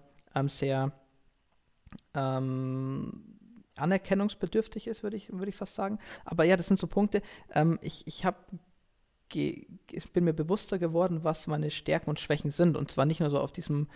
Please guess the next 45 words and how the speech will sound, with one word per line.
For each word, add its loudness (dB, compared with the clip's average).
auf -2
dem -2
Papier 0
so, -2
ja, 2
ich, -8
ähm, 0
ich -8
bin 2
gut -6
in, 2
äh, 0
weiß 2
ich 2
nicht, -2
ich -12
kann 2
schnell 2
arbeiten, 4
ich -14
bin -6
schlecht, -2
ich -14
komme 0
manchmal 0
unpünktlich, -4
das -16
ist -8
meine -2
Schwäche. -2
So, -10
sondern 2
es -8
wirklich 4
sich -4
mal 4
mit 2
sich -6
zu -10
beschäftigen -2
und -8
zu -16
sagen, 0
okay, 2
ähm, 0